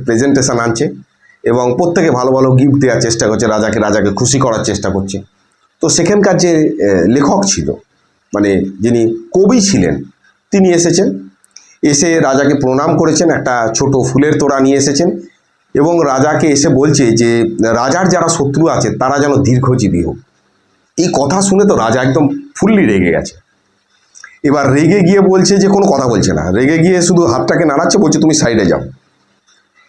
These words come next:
তো সে সাইডে গিয়ে দাঁড়িয়ে আছে ফুলটা নিয়ে, সবাই প্রেজেন্টেশন নিয়েছে, সে ফুলটা নিয়ে দাঁড়িয়ে আছে। তো লাস্টে সে উঠে এসে বলছে, "রাজামশাই, আমার ফুলটা নিলেন না।" বলছে, "তুমি কথাটা কি বললে, আর একবার বলো।"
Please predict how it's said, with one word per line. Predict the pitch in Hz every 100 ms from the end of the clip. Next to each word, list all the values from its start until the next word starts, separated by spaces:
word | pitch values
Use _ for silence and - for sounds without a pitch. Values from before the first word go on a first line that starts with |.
| -
তো | 214
সে | 208
সাইডে | 196 196 190
গিয়ে | 196 196
দাঁড়িয়ে | 180 170 165
আছে | 151
ফুলটা | 156 185 165 160
নিয়ে, | 139 131 139 - - -
সবাই | - 180 196 190
প্রেজেন্টেশন | 196 170 180 175 170 160
নিয়েছে, | 156 156 151 143 - - _ _ _ -
সে | - 339
ফুলটা | 208 208 180
নিয়ে | 156
দাঁড়িয়ে | 123 101 92
আছে। | 82 - - _ -
তো | 170
লাস্টে | 151 151 - 196 190
সে | 196
উঠে | 180 165 196
এসে | 185
বলছে, | 185 190
"রাজামশাই, | 185 196 208 202
আমার | 165 196 196 - - -
ফুলটা | 180 190
নিলেন | 185 185 185
না।" | 196 - -
বলছে, | 202
"তুমি | 214 240 226
কথাটা | 214 196 262 170
কি |
বললে, | 135 82 69 - - _ _ _ _ _ _ _ _ _ _ -
আর | 143
একবার | 170 190
বলো।" | 180 220 277